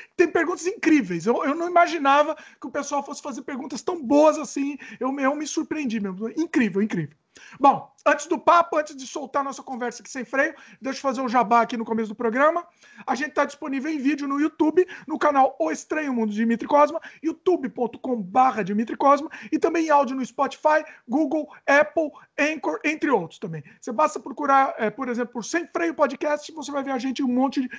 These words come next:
de lugares, aí você escuta onde você bem entender, né? Você pode assinar o podcast também, por exemplo, no Spotify, você clica seguir,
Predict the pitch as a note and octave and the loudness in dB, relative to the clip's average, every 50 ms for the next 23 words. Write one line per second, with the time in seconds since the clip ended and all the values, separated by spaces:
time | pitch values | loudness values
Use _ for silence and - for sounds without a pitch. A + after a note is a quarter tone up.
0 | - - _ - B3+ B3+ B3+ G#3 A#3+ B3+ B3+ B3+ A#3+ C4+ B3+ B3+ B3+ - - C4+ | -18 -10 _ 0 0 2 2 4 4 4 4 4 2 0 0 0 0 -4 -4 -6
1 | B3+ - - C4 - - B3 B3 A#3 G#3+ - A#3+ F#3+ A3 B3 A#3+ A3+ A#3+ C4 B3 | -10 -8 -10 -8 -4 -4 -2 -2 -2 -2 -2 0 2 2 2 0 0 0 0 0
2 | G#3+ E3 D#3+ D#3 D3+ D#3 F#3+ A#3 B3+ - - - - - - A3 - D4 C4+ D4 | 0 0 -2 -2 0 2 2 2 2 -2 -8 -16 -12 -10 -2 2 2 4 4 2
3 | B3 - D4 C4+ B3+ A#3+ A#3+ B3 A#3 G#3+ G#3 - A3+ G#3+ G#3 - - - A3 G#3 | 0 -2 0 2 2 2 4 2 0 0 0 0 0 0 0 -2 -4 -2 2 4
4 | G#3+ G#3 G#3 - - - _ - D#4 C#4+ C4+ A3 B3 A#3+ A#3+ B3 A3+ C4+ C#4 - | 4 2 2 -2 -8 -8 _ 0 2 2 2 2 0 0 -2 -2 -2 -2 -2 -2
5 | - - B3+ B3 - - - D4 C#4+ C#4+ D4 A3+ C4 B3+ A3 B3+ - - - D4+ | -2 -2 -2 -2 0 0 0 0 2 0 -4 -4 -4 -4 -4 -4 0 0 0 2
6 | A#3 G3 A#3+ C#4 D#4+ D#4+ | 4 6 6 6 6 6